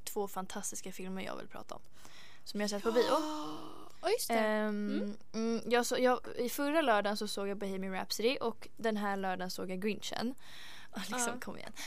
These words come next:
Speaker 1: Du, fan, det kan inte bli bättre. <laughs> Alltså, jag rekommenderar båda så fruktansvärt mycket. Alltså,
Speaker 2: Alltså,
Speaker 1: Grinchen är ju, alltså,
Speaker 2: mm.
Speaker 1: den här, um,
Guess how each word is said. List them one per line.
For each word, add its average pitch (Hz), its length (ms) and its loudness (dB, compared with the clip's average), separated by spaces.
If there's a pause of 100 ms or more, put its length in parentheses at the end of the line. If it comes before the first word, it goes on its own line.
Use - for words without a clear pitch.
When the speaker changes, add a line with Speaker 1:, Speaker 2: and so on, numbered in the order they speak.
(140)
Speaker 1:
Du, 208 240 -4
fan, - 140 -8 (280)
det - 280 -8 (160)
kan - 120 -6
inte - 200 -8
bli - 140 -4
bättre. - 280 -8 (540)
<laughs> 302 260 2 (880)
Alltså, 240 180 8
jag 233 80 10
rekommenderar 233 520 4
båda 185 440 0
så 170 360 -4
fruktansvärt - 680 -6
mycket. - 200 -6
Alltså, - 880 2
Speaker 2:
Alltså, 277 140 8
Speaker 1:
Grinchen 277 340 6
är 233 120 8
ju, 220 200 6
alltså, 240 200 2
Speaker 2:
mm. 233 120 2
Speaker 1:
den 247 140 6
här, 220 320 6
um, 202 220 0